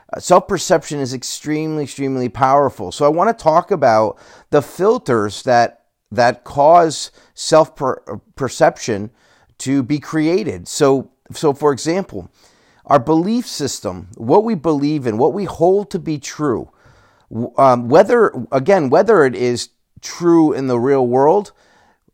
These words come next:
uh, or not, it's what we believe, what we hold to be true. And sometimes our beliefs are things that we've developed because we've gone through, either we've gone through some hurt or some real disappointment,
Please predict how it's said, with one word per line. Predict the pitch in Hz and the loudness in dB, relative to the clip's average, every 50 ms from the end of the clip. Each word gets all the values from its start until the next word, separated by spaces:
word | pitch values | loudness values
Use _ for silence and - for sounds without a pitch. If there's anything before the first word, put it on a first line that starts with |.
| _ _ | _ _
uh, | 120 127 120 | 2 2 2
or | - 139 139 135 | 4 4 2 2
not, | 131 139 151 185 185 143 117 117 - _ | 4 2 2 4 4 4 2 2 0 _
it's | 147 135 - | -4 -4 0
what | 151 156 165 - - | 4 4 4 4 4
we | 147 143 165 190 220 214 | -2 -4 -4 -2 -2 -2
believe, | 160 151 135 113 98 90 87 80 | -2 -2 -2 -2 -2 -6 -4 0
what | 101 135 123 139 | 0 0 2 2
we | 135 151 196 220 | 0 -2 -2 -4
hold | 180 - 135 147 123 113 104 - | -6 -2 -2 0 0 0 -2 -4
to | - 113 | -6 -8
be | 95 98 104 90 | -8 -6 -8 -10
true. | - - - 104 95 71 - - - _ _ _ _ _ _ _ _ | -10 -12 -10 -8 -8 -8 -10 -12 -16 _ _ _ _ _ _ _ _
And | - 143 151 147 - | -4 -2 -2 -2 -2
sometimes | - 226 330 370 339 - - 185 160 147 139 131 135 | -4 -4 -4 -6 -10 -6 -4 -2 0 0 -2 2 4
our | 131 110 | 4 4
beliefs | 117 139 139 131 123 131 139 135 123 - - - - | 4 2 -2 -2 0 0 0 -2 -2 -4 -8 -6 0
are | 131 131 127 | 0 0 0
things | 120 - - 165 170 175 175 160 135 - | 0 -4 -4 -4 -4 -2 -4 -4 -4 -2
that | 147 135 123 117 - 95 | 0 0 0 0 -2 -6
we've | 123 131 131 123 120 110 - _ - | -8 -6 -4 -4 -4 -6 -8 _ -10
developed | 113 127 117 98 101 151 165 175 147 117 107 - - - - _ _ _ _ _ _ _ _ _ _ | -8 -8 -8 0 2 4 4 6 4 2 2 0 -6 -18 -20 _ _ _ _ _ _ _ _ _ _
because | - 143 - - 139 165 156 156 151 143 131 113 - 110 | -4 -4 -4 0 4 6 6 6 6 4 0 -4 -8 -6
we've | 120 131 147 143 139 120 - | -2 -2 0 0 0 -2 -4
gone | - 135 139 147 151 143 | -2 2 2 2 2 0
through, | - 139 139 143 143 139 131 - | -6 -8 -6 -4 -2 -2 -2 -2
either | 160 208 202 214 | -4 -2 0 2
we've | 180 160 147 - | 2 2 0 0
gone | - 156 151 156 147 | 0 0 0 0 0
through | - 147 131 | -2 -8 -10
some | 120 - - 123 110 101 | -8 -4 -4 -4 -4 -2
hurt | - - 185 202 208 196 - - | 0 2 4 4 4 2 0 -2
or | - 120 | -4 -6
some | 113 - 139 123 120 | -4 -4 -4 -4 -2
real | 117 117 | -2 -4
disappointment, | 104 107 120 - - 117 - - 175 196 196 - 185 185 - - | -4 -6 -10 -8 -8 -10 -6 -2 -2 -2 -2 -2 -6 -8 -8 -8